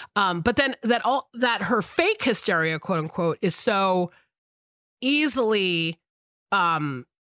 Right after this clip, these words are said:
able to stick for her, and that other people are sort of, you know, getting the message that she's this crazy woman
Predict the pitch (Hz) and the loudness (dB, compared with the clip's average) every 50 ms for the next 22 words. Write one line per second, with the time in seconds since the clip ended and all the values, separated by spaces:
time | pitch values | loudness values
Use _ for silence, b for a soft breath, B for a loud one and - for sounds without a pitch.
0 | _ _ _ - 233 226 202 208 190 165 - - - - 233 262 262 - - - | _ _ _ 0 0 0 2 0 0 0 0 -2 0 0 0 0 0 -2 -4 -8
1 | - - 208 175 143 170 147 139 135 135 - 165 180 185 180 175 - - - 180 | -4 -2 -2 -2 -2 -2 -2 -2 -2 -2 -2 -2 0 0 0 -2 -2 -4 -4 -2
2 | 185 185 185 165 - - 240 214 - 185 170 165 151 - 180 165 170 156 147 - | -2 -2 -2 -4 -2 -4 -4 -2 0 0 0 0 0 0 -2 -2 -2 -4 -6 -8
3 | _ _ _ _ _ _ _ _ _ 214 196 175 160 156 151 147 - 196 185 190 | _ _ _ _ _ _ _ _ _ -2 -2 0 0 0 -4 -2 -2 0 0 2
4 | 190 190 180 175 185 233 - - 190 170 - - 160 143 - 190 175 156 185 185 | 2 2 2 2 0 0 0 -2 -2 -2 -2 -2 -2 -2 -2 -2 -2 -4 -2 -4
5 | - - - - 202 226 294 302 - 196 156 147 160 175 226 254 170 139 135 147 | -4 -6 -4 -4 -2 -2 0 0 0 -2 -2 0 -2 -2 0 -2 -2 -2 -4 -6